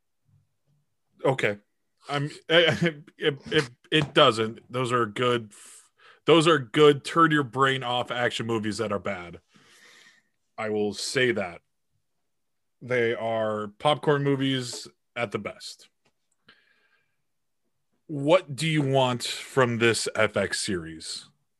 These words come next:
It's mo-, it's probably n-, pro-, uh, it's gonna be probably higher budget and more gorier, I guess, than what we see on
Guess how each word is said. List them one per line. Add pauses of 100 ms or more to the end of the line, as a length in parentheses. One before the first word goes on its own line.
(120)
It's
mo-,
it's
probably
n-, (880)
pro-,
uh, (1000)
it's
gonna
be
probably
higher
budget (320)
and (1080)
more (180)
gorier, (1000)
I
guess, (420)
than
what
we
see
on